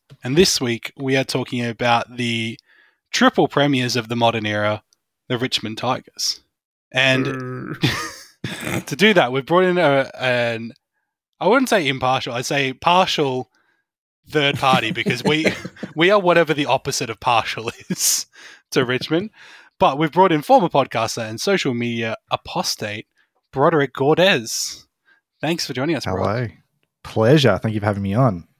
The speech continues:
Speaker 1: It's, you know what? I love talking to people who love their club, and just before we hit record, you did point out to us that you know Richmond inside and out, and that's literally the only thing that we asked for.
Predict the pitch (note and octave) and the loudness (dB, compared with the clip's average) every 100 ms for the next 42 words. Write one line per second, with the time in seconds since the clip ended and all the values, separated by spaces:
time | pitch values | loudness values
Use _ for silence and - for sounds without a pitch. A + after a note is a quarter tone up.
0 | - A2 - - - - - A2+ C3+ D3 | -14 -12 -10 -10 -12 -16 -18 -8 0 2
1 | C#3 C3+ _ _ _ _ - C#3+ D#3+ E3 | 2 0 _ _ _ _ -2 2 4 4
2 | D#3 D3 C3+ B2 B2 B2+ B2 - A#2+ A#2 | 2 0 -4 -2 -2 -2 -8 -8 -6 -6
3 | A#2+ A#2 A2+ A2+ G#2+ - - C#3 C#3+ - | -6 -6 -6 -4 -4 -4 -6 0 0 0
4 | A#2+ A2+ A2 A2+ D#3 - D3 B2+ A2+ A#2 | -4 -4 -4 2 2 2 -2 -2 -2 -2
5 | A2+ - A#2+ G#2 A2 G#2+ B2+ A#2 B2 A2+ | -6 -6 -6 -6 -8 -4 -4 -2 -6 -4
6 | A2 - A#2 - A2+ A2+ A#2+ A#2+ A#2 - | -6 -6 -8 -6 -6 -2 -2 -2 -6 -12
7 | - _ - A#2 C#3 E3 C#3+ - B2 A#2+ | -20 _ -8 0 4 4 4 0 -2 -2
8 | A#2+ A2 A2 A2 G#2+ A2 A2+ A2+ - - | -2 -4 -4 -4 -4 -4 -6 -6 -8 -14
9 | _ _ A#2 - D#3 G3 G3 E3+ E3+ C3+ | _ _ _ -2 2 2 2 2 2 0
10 | C#3 F3+ F3 F3+ E3+ D3 C3+ B2 B2 - | 2 4 4 0 0 0 2 2 0 -4
11 | - A2 | -8 -8